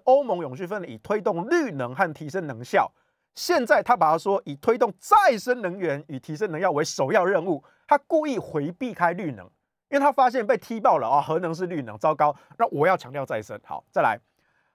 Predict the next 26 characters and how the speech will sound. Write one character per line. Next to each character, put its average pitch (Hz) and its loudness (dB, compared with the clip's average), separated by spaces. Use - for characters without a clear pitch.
核 262 6
能 233 -2
虽 262 -2
被 240 4
视 285 -8
为 147 -2
过 294 4
渡 254 -6
期 170 -10
能 165 -4
源 170 -2
结 151 -6
构 180 2
中 196 -8
的 143 -4
一 - -12
部 180 -10
分， 160 -2
被 208 -2
归 214 -2
类 202 0
于 139 -2
过 220 0
渡 196 -8
能 123 -10
源， 104 -6